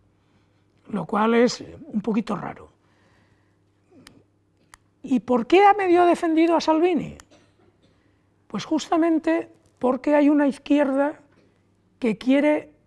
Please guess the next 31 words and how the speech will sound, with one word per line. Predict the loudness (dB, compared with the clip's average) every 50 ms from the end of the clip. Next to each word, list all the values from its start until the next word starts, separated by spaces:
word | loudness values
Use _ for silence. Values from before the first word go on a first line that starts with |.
| -20 -14
retornar | -12 -8 -4 -4 -4 -2 -2 -4 -4 -2 -2 -2 -2 -2 0
a | 0
la | -2 -2
soberanía | -4 -6 -8 -6 -8 -8 -8 -6 -6 -6 -6 -8
nacional | -8 -10 -12 -16 -18 -20 -20 -20 -20 -20 -20 _ _ _ _ _ _ _ _ _ _ _ _ _ _ _ _ _ _ _ _ _ _ _ _ _ _ _ _ _ _ _ _ _
y | 0 0 0 0
cree | 0 0 2 2 4 4 2 0 -2 -4 _ _ _ _ _ _ _ _ _ _ _
que | -4 -2
la | 0 0 -2
soberanía | -2 -2 -4 -2 -2 -2 0 0 0 2 2 2
nacional | 0 -2 -2 -2 -2 -2 0 0 0 -2
es | -2 -2
lo | -2 -2 -2
único | -2 0 -2 -2 -2 -4 -4
que | -4 -6
protege | -6 -10 -12 -10 -10 -10 -10 -8 -10
a | -10
los | -10 -10 -12 -10
ciudadanos. | -10 -10 -8 -6 -4 -4 -4 -4 -6 -10 -16 -20 _ _ _ _ _ _ _ _ _ _ _
Es | -18 -18 -16 -14
un | -14 -14 -14 -16 -20 _
punto | -6 -2 -2 -2 -2 -2 -2 -4 -4 -4 -6 -14 _ _ _ _ _ _ _ _
de | -10 -8
posición | -6 -6 -6 -6 -4 -4 -4 -4 -4
política. | -2 -2 -2 -2 -2 -4 -8 -12 -12 -16 -20 _ _ _ _ _ _
Y | -2 -2 0
Salvini | 2 2 2 4 6 6 6 6 6 2 0 -2 -6 -12 _ _ _ _ _ _ _
está | -10 -4 -2 -2 -2
poniendo | 0 0 0 2 2 2 0
en | 0 0
marcha | 0 -2 -2 -2 -2 -2 -4 -6